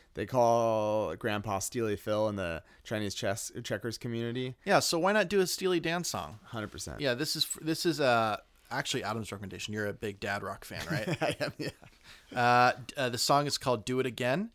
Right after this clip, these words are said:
Speaker 2: and it's from the classic <laughs> Steely Dan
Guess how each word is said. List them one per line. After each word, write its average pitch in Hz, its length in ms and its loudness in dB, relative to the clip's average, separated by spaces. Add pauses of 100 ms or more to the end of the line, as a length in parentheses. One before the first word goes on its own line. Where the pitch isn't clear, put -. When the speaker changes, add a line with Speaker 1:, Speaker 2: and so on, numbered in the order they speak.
(460)
Speaker 2:
and 180 100 2
it's - 240 0 (120)
from 165 240 -2
the 147 60 0
classic - 760 2
<laughs> - 0 -
Steely 151 480 10
Dan 131 320 6